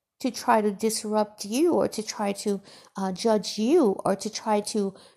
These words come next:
cast a bad shadow over you.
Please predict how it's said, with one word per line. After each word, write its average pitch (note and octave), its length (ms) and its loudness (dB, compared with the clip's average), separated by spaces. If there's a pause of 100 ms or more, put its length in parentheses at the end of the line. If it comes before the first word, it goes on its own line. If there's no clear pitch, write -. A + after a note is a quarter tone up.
(140)
cast B3 420 2
a G#3+ 120 4
bad G#3 460 2
shadow G#3+ 640 0
over G#3 340 2
you. G#3 540 0